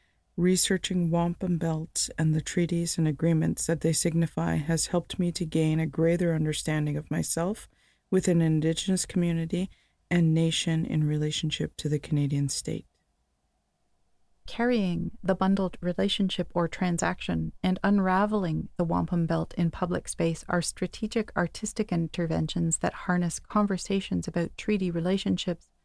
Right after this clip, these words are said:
Speaker 2: and ultimately look to the past in order to reframe and reconstitute nation-to-nation relations. Dion Fletcher further notes that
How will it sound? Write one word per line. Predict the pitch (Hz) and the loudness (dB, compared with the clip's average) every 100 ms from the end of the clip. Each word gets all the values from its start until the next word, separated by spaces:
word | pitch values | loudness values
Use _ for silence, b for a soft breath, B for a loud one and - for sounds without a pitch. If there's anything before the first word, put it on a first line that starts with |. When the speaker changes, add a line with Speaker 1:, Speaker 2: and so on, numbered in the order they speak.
| _ _ _ _ | _ _ _ _
Speaker 2:
and | 196 - | 0 2
ultimately | 214 214 208 - 180 | 2 2 0 0 0
look | 180 190 - | 0 0 -2
to | 180 | -6
the | |
past | 175 - 208 175 - | -4 0 0 0 -4
in | 190 | 0
order | 175 175 170 | 0 0 -2
to | 185 | -2
reframe | 170 185 - 185 170 | -2 -2 0 0 2
and | 165 | 0
reconstitute | 160 156 - 185 - 175 - 165 170 | -2 -4 -2 -2 -2 -6 -4 -4 -2
nation-to-nation | 170 - 165 - 170 165 165 | -2 -2 -4 -2 -4 -2 -4
relations. | 160 170 185 - 151 156 - _ _ _ _ _ _ _ _ _ _ _ _ | -2 -2 -4 -4 -8 -8 -12 _ _ _ _ _ _ _ _ _ _ _ _
Dion | - 185 175 165 | -2 0 2 0
Fletcher | - 196 185 | 0 -2 -2
further | 160 - 180 | -2 0 0
notes | 170 185 - - | 2 0 -2 -6
that | 170 156 - | -4 -4 -8